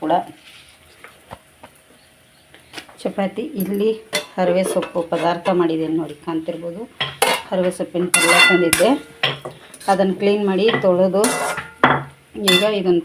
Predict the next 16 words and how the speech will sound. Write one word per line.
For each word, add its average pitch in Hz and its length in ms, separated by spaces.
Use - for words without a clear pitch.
ಪದಾರ್ಥ 170 320
ಮಾಡಿದೆ 165 360
ಫ್ರೆಂಡ್ಸ್. 151 320
ಧನುಷನ 196 380
ಹತ್ರ 180 240
ಹೋಗ್ಲಿಕ್ಕೆ 165 400
ಸ್ವಲ್ಪ - 240
ಮೊಸರು, 208 320
ಇದು 202 100
ಮೊಸರು 247 260
ಕಟ್ 214 280
ಮಾಡಿ 202 180
ಡಬ್ಬದಲ್ಲಿ 196 540
ಹಾಕೋತೇನೆ 175 540
ನಾನು 165 200
ಅವನಿಗೆ 160 280